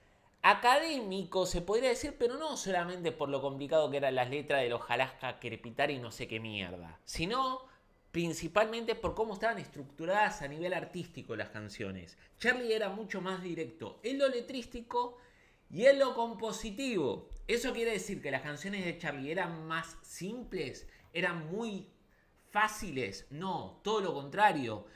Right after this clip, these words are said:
pero apuntaban hacia un público mayor. Siempre a-,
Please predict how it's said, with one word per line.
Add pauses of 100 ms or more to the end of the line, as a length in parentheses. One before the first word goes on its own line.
(240)
pero
apuntaban
hacia
un
público
mayor. (280)
Siempre
a-,